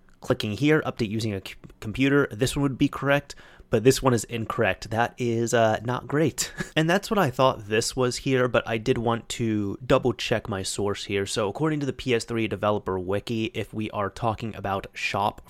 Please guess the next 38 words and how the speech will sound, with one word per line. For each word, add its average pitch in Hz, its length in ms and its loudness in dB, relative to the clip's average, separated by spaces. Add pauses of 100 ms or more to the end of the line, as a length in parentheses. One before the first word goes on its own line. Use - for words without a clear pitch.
firmware, 113 500 0 (360)
uh, 104 320 0
essentially, 135 440 0
let's 120 260 0
see, 98 380 -2
uh, 101 240 -2
this 135 180 2
would 139 120 -4
be 123 360 2 (360)
really 196 260 10
intended 160 420 4
for 127 380 4
I 117 220 2
D 120 100 2
U 110 280 2
mode, 185 360 2
which 120 200 2
it - 80 -4
says 120 180 0
here 123 200 4
I 117 140 4
D 113 80 4
U 117 160 2
stands 113 480 0
for 113 320 2
Interactive 107 460 0
Display - 320 0
Unit. 143 340 2
The - 80 -10
PlayStation 120 440 0
three 117 280 0
consoles 113 480 -2
displayed 104 380 -2
at 92 80 -6
Walmart 131 460 6 (340)
are 113 80 0
different 135 400 0
from 113 340 2